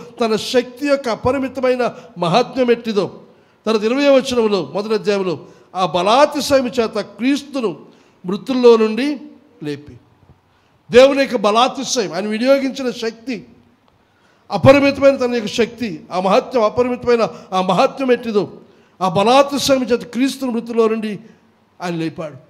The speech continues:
కనుక ఆయన బలమంతయు ఉపయోగించి, exceeding greatness of God's power, దేవుని యొక్క శక్తి యొక్క అపరిమితమైన బలాతిశయమును ఉపయోగించి,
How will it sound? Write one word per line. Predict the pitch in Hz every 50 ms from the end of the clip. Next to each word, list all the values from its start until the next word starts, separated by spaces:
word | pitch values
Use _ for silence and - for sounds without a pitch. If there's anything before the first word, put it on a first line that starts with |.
| _ _ _ _ _ _ _ _ -
కనుక | 247 262 254
ఆయన | 247 240 240
బలమంతయు | 214 175 160 196 208 247 285 277 285 285 254 - 294 294 285
ఉపయోగించి, | 269 254 - 247 254 254 233 220 214 190 - - 156 127 - _ _ _ _ _ _ _ _ _ _ _ _ _ _ _ _ _ _ _ _ _ _ _ _ _ _ _ _ _ _ _ _ _ _ _ _ _ _ _ _ _ _ _ _ _ - 185
exceeding | 202 - - - - 294 294 294 294 269 240
greatness | 185 196 226 247 254 247 254 254 254 262 - 247
of | 226 196
God's | 170 180 208 220 208 - - - -
power, | 202 190 190 185 165 131 127 - - _ 143
దేవుని | 151 196 220 240 247 240
యొక్క | 233 220 214 202
శక్తి | - - 220 214 - - 254
యొక్క | 247 - 233 - - - - - _
అపరిమితమైన | 170 196 - - 262 262 294 285 302 294 285 277 269 262 240 226 190 139 - - - - - _ _ _ _ _ _ _ _ _ _ _ _ _ _ _ _ _ _ _ _ _ _ _ 151
బలాతిశయమును | 175 202 226 254 285 285 285 285 247 - 285 285 277 262 240
ఉపయోగించి, | 233 233 226 226 220 220 190 196 190 175 131 180 175 143